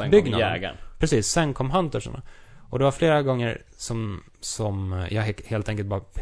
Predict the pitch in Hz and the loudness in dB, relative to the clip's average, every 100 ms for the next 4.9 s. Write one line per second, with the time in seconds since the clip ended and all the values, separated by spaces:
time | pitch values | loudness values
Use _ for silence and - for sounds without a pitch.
0 | - - 147 - 175 127 - 113 - 113 | 0 2 2 2 -2 -2 -4 -6 -2 -4
1 | - 131 107 104 - 90 87 147 101 - | 0 2 2 -2 -4 -6 0 2 2 6
2 | 190 104 85 - 101 101 104 113 110 - | 6 6 0 -6 -6 -4 -6 -6 -6 -4
3 | - - 104 98 - - - - 123 113 | -6 -6 -6 -8 -10 -16 -16 -10 -8 -6
4 | 101 110 - 143 170 156 147 143 131 | -8 -10 -6 -2 2 2 2 0 -2